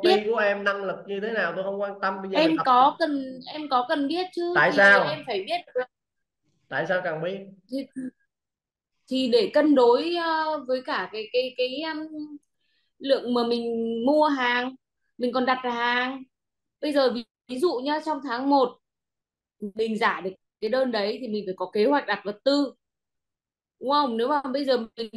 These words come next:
Speaker 2: mình làm song song hai đơn như thế này thì cái kế hoạch để mình mua cái vật tư và mình đặt cái nguyên vật liệu là
Speaker 1: Cái đó là gọi là cái vấn
Speaker 2: là,
Speaker 1: đề
Speaker 2: là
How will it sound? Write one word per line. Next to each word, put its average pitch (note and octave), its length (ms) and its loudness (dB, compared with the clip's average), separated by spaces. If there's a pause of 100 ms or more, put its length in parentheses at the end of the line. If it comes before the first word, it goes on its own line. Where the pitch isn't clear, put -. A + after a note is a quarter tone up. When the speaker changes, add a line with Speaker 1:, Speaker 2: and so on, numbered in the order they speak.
(440)
Speaker 2:
mình A3+ 260 0
làm G#3 360 2
song C4 220 -4
song C#4+ 160 -6
hai C#4+ 280 -6
đơn C#4+ 260 0
như C4+ 180 -14
thế C4+ 140 -18
này B3+ 220 -6
thì G#3 220 -10
cái G#3+ 100 -4 (120)
kế A3+ 200 4
hoạch C4 220 0
để F#3 80 -8
mình F#3+ 240 -8
mua D4 300 2
cái B3 140 -2
vật C4+ 180 0
tư C#4 220 0
và A3 60 -4
mình G3+ 200 -2
đặt G#3 120 -2 (160)
cái C4+ 100 -4
nguyên C#4+ 320 6
vật A3 140 -2
liệu A#3+ 260 2 (300)
là F#3 400 -2 (340)
Speaker 1:
Cái F#3 80 2
đó G3 160 4
là E3 160 6
gọi C#3+ 140 4
là D3+ 180 2
cái F#3+ 80 0
vấn F#3+ 120 0
Speaker 2:
là, G#3+ 140 2
Speaker 1:
đề G#3 80 4
Speaker 2:
là G#3 100 4